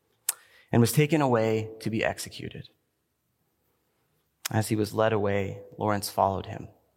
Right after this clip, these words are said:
grieved that his bishop was going to be martyred, but he apparently was not. He said to Sixtus, "Father, where are you going without your son?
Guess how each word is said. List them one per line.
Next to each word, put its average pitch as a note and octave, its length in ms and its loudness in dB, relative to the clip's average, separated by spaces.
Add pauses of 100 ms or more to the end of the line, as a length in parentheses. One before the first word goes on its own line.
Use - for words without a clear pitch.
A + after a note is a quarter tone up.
(420)
grieved B2 560 2 (400)
that G#2+ 100 2
his G#2+ 140 0
bishop C#3+ 400 2
was A2+ 140 -4
going G#2 200 -2
to - 80 -10
be G#2 120 -6
martyred, G2 520 -6 (580)
but - 120 -6
he B2+ 420 -2
apparently A2+ 460 -4
was A2 180 -10
not. G2 340 -10 (1400)
He A2+ 80 -2
said A#2 240 2
to A2+ 80 -8
Sixtus, - 580 -8 (500)
"Father, C3+ 360 2
where C#3+ 220 0
are D3+ 60 0
you C3+ 120 -2
going A2+ 360 2
without G2+ 320 -2
your G2+ 80 -8
son? G2+ 500 -8